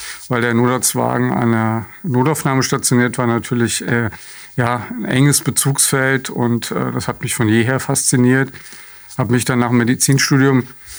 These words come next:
für, ähm, eine Laufbahn der Inneren Medizin entschieden, über ein, ähm, Krankenhaus der Grundversorgung,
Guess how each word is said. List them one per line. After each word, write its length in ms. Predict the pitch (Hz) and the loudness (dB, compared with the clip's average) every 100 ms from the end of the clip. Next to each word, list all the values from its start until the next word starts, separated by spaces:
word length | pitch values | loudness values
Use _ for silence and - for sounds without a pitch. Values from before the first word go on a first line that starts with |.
| - | -14
für, 540 | - - 127 123 123 123 | -4 0 2 0 0 0
ähm, 220 | 117 117 | 2 2
eine 80 | 113 | 4
Laufbahn 360 | 120 - 131 | 2 0 0
der 100 | 117 | 0
Inneren 240 | 127 147 156 | 2 4 4
Medizin 400 | 147 139 - 127 | 4 2 2 2
entschieden, 480 | 123 - 123 120 117 | 2 0 2 2 0
über 180 | 113 | 0
ein, 280 | 110 110 104 185 | 0 0 -2 -4
ähm, 240 | 220 120 120 | -4 -4 -4
Krankenhaus 400 | - 113 113 113 | -2 0 0 -2
der 120 | 131 | -4
Grundversorgung, 840 | - 147 156 135 123 123 120 117 | 0 0 2 0 2 2 2 0